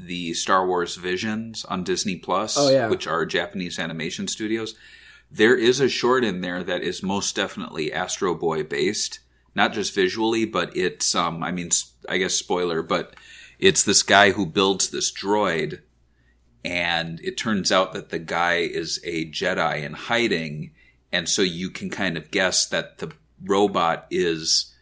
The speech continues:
Speaker 1: based on his, his Padawan, who is probably killed by the Empire.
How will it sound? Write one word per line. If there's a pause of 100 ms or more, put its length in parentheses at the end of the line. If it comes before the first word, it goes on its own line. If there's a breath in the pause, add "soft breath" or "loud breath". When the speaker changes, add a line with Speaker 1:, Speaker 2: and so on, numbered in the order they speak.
(300 soft breath)
Speaker 1:
based
on
his,
his
Padawan,
who
is
probably
killed (600)
by
the
Empire.